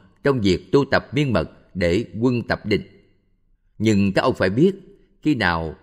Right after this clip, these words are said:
phải ra khỏi nó. Sau bảy ngày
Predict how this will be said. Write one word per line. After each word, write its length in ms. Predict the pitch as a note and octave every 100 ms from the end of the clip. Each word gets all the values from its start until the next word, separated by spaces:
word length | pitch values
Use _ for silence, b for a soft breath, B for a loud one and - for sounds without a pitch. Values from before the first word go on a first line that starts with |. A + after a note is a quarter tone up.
| -
phải 120 | A2
ra 160 | A2+ F#2
khỏi 220 | E2 C#2+
nó. 280 | F2 F#2+ D3+ _ _ _ _ _ _ _ _ _
Sau 200 | - B2
bảy 160 | F#2 G2+
ngày 320 | C3 E2 A#1+